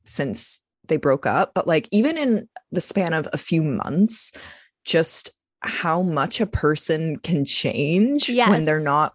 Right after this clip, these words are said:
Speaker 1: with you. Because I think we don't realize that, like, when you're in a relationship, you tend to kind of, like, almost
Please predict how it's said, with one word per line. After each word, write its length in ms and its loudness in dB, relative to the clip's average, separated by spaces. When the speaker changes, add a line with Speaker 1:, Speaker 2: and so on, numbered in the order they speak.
Speaker 1:
with 200 -2
you. 220 2
Because 240 2
I 100 4
think 220 -2
we 180 4
don't 240 0
realize 440 0
that, 200 -2
like, 240 -4
when 160 2
you're 100 4
in 160 0
a 80 2
relationship, 840 2
you 600 4
tend 320 2
to 160 -4
kind 240 -2
of, 100 -2
like, 240 0
almost 400 -2